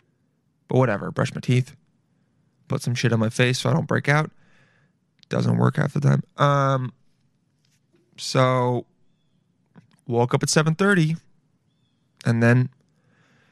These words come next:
of course, my, my sleep brain was like, "Oh, you know what?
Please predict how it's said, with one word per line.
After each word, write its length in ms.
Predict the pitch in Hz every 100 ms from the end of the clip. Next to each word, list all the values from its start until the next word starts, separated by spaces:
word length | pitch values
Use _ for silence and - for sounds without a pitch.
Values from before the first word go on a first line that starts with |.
| _ _ _ _ -
of 160 | 127 123
course, 600 | 196 196 165 - - - _ _ -
my, 220 | 127 127 - 143
my 180 | 135
sleep 320 | 143 - 214 175
brain 420 | 160 156 160 165
was 180 | 135 123
like, 300 | 123 117 - _ _
"Oh, 520 | 147 147 139 127 113 110
you 160 | 131
know 160 | 143 131
what? 340 | 127 147 160